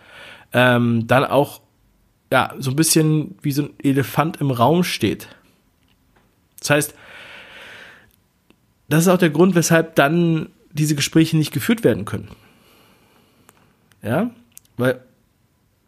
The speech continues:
dann wird gesagt, ja, das ist ja eine Profitgier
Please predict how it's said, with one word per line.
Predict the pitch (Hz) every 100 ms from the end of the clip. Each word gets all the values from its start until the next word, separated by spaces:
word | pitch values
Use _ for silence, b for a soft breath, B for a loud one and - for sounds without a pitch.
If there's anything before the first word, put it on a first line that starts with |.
| _ _ _
dann | - 135
wird | 160
gesagt, | 156 147 143
ja, | 156 160 156
das | 151 165
ist | -
ja | 139 131
eine | 135
Profitgier | 139 185 - 220 - 139 147 156 147 147